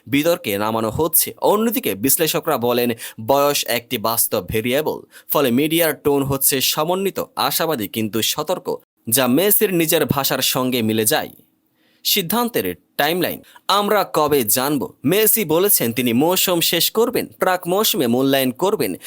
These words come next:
এবং ছয় মাস আগে একটি বোঝাপড়া হবে কেমন তিনি অনুভব করছেন। সহজ কথায়,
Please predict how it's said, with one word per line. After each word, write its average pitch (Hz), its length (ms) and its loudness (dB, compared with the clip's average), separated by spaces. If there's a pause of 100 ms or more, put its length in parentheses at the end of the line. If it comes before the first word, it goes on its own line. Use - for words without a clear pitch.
(160)
এবং 160 300 2
ছয় 160 300 2
মাস 147 280 0
আগে 127 320 0
একটি 120 280 -4
বোঝাপড়া 113 720 0
হবে 123 260 0
কেমন 143 400 0
তিনি 131 260 0
অনুভব 123 260 0
করছেন। - 540 -2 (320)
সহজ 190 460 0
কথায়, 208 380 -2